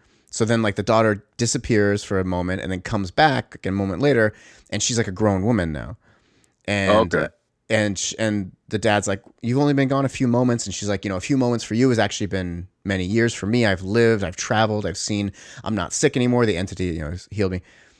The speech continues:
Speaker 1: And then she basically just is like, "You have to let me go, and you have to live a life, and you have to be happy," and then she goes away again. And, um, and she's like, "I love
Speaker 2: Okay.
Speaker 1: you." Yeah. So it's like, it's, it, it wrapped up that stupid story in, like, a nice way, 'cause it is a story about letting go or whatever.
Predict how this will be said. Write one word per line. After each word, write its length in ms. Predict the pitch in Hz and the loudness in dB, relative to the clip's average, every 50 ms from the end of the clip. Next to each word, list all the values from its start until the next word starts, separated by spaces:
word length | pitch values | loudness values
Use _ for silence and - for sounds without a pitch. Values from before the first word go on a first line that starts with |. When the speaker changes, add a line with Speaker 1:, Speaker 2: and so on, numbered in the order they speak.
| _ _ _ _ _ _ | _ _ _ _ _ _
Speaker 1:
And 120 | - 135 139 | 2 2 4
then 80 | 139 | 2
she 120 | 120 - 175 | 2 2 2
basically 400 | 131 160 160 151 - 139 143 135 117 | 6 6 6 6 4 2 2 2 2
just 160 | 120 120 - | 0 -2 -4
is 80 | 123 110 | -2 0
like, 140 | 113 104 - | -2 0 0
"You 80 | 120 127 | 0 0
have 160 | 143 139 - | 0 0 0
to 60 | - | 0
let 140 | 120 117 107 101 | -2 -2 0 0
me 100 | 107 95 | 0 0
go, 260 | 104 95 95 95 92 | 2 2 2 2 2
and 80 | 95 101 | 0 0
you 60 | 98 | 0
have 180 | 107 104 101 - | 0 0 -2 -2
to 80 | - 104 | -4 -4
live 220 | 98 98 95 90 | -4 -4 -4 -4
a 40 | 87 | -4
life, 280 | 85 82 82 82 - | -4 -4 -4 -4 -4
and 80 | - 87 | -6 -6
you 60 | 90 87 | -6 -6
have 120 | 82 - | -6 -8
to 60 | - | -8
be 100 | 80 87 | -8 -8
happy," 300 | 82 82 78 78 - 85 | -6 -6 -6 -8 -8 -8
and 80 | 80 78 | -8 -8
then 80 | 78 | -8
she 160 | 76 - 85 80 | -8 -8 -10 -8
goes 260 | - 90 78 78 85 | -8 -8 -8 -6 -8
away 200 | 78 71 65 57 | -8 -8 -8 -10
again. 240 | - - 50 - - _ _ _ _ - _ - - - _ _ _ _ - | -10 -12 -14 -16 -18 _ _ _ _ -20 _ -20 -20 -20 _ _ _ _ -4
And, 360 | 110 110 104 104 101 98 101 | -2 0 0 0 0 0 0
um, 480 | 98 95 95 95 92 90 87 90 92 - _ _ _ _ _ _ - | 0 2 2 0 0 -2 -4 -8 -12 -16 _ _ _ _ _ _ -12
and 100 | 104 107 | -10 -8
she's 140 | - 113 101 | -6 -4 0
like, 100 | 110 123 | 2 4
"I 100 | 170 202 | 4 4
love 200 | 196 113 117 78 | 4 2 2 0
Speaker 2:
Okay. 80 | - | 0
Speaker 1:
you." 60 | 120 - - _ _ - | -2 -4 -6 _ _ 0
Yeah. 260 | 131 135 113 87 73 - 131 | 2 2 4 2 2 -2 2
So 120 | - 214 | 4 6
it's 100 | 202 196 | 6 6
like, 120 | 226 202 - - | 4 2 0 0
it's, 180 | 175 - - - _ | -2 -2 -4 -2 _
it, 160 | - 175 175 - _ _ _ _ _ - | 0 0 0 0 _ _ _ _ _ 4
it 280 | 156 156 151 - - - _ | 4 4 4 2 -6 -16 _
wrapped 380 | 131 127 160 175 180 180 - 170 | 0 4 6 6 6 4 2 0
up 160 | 165 156 - | -2 0 0
that 140 | 135 - - | 0 0 0
stupid 460 | - - - - 143 135 139 139 113 | -2 -2 0 2 2 2 2 0 -2
story 460 | - - - 107 107 107 107 113 120 | 0 0 2 2 4 4 4 2 2
in, 220 | - - 117 127 123 | 0 0 2 2 2
like, 120 | 120 123 | 2 2
a 40 | 117 | 0
nice 320 | 107 104 101 104 101 - - | 2 2 2 0 0 -2 -2
way, 180 | 95 95 101 113 | 0 0 0 0
'cause 120 | - 131 | -2 -2
it 120 | 123 110 113 | -2 -2 0
is 120 | 107 98 | -2 -2
a 60 | 104 | -2
story 240 | 98 - 113 98 95 | -4 -2 0 0 0
about 180 | 95 92 85 82 | 0 0 0 0
letting 220 | 95 90 87 85 | 0 0 0 -2
go 120 | - 82 87 | -2 0 0
or 120 | 92 87 | 0 0
whatever. 320 | 80 76 78 87 110 127 | 0 -2 -2 -2 -4 -6